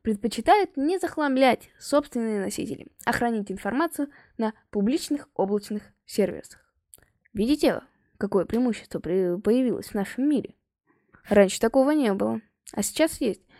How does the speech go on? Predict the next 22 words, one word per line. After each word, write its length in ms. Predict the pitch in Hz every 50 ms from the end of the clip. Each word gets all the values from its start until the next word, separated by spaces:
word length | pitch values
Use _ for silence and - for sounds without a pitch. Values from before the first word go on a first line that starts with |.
| - - _ _ _
Я 80 | - 226
вам 60 | 240
скажу, 260 | - - 269 262 285
это 160 | 277 285 277
очень 340 | 285 285 262 - - 202 208
удобно. 360 | 208 208 208 190 - 151 - - - _ _ - - - - - - _
Вот 140 | - 202 202
ты 100 | - 262
загрузил 600 | 247 277 247 262 277 285 277 - 440 440 403 403 - _ _
файл 360 | - - 262 254 220 185 185
на, 580 | 190 190 196 196 196 190 190 190 190 190 185 190
э, 20 | 190
например, 360 | 196 202 220 214 226 220 202
Яндекс.Диск, 760 | 208 220 233 226 208 190 196 196 202 214 208 202 - - - - _ _ _ _ _ _ _ _ _ _ - - - _ _ _ _ _ _ -
и 80 | 226
потом 380 | - 403 392 392 - 269 302 311
можешь 340 | 277 247 269 285 269 262 -
ссылочку 420 | - 233 240 233 214 - - 208
на 80 | 202 196
этот 220 | 190 190 185 -
файл 280 | - - 196 185 180 185
отправить, 640 | 190 - _ 202 202 196 190 190 262 - - -